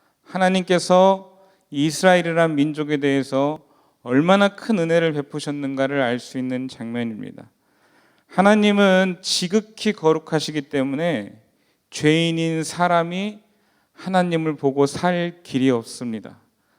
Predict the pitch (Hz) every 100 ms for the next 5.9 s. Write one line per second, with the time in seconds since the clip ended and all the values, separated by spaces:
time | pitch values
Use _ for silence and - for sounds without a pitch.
0 | _ _ _ 175 190 196 202 180 175 180
1 | 196 196 190 180 170 165 147 151 151 160
2 | 143 101 _ _ _ _ _ - 147 151
3 | 170 160 151 - 143 185 170 160 156 160
4 | 156 156 143 - - 127 147 170 156 151
5 | 143 135 143 139 139 135 135 135 180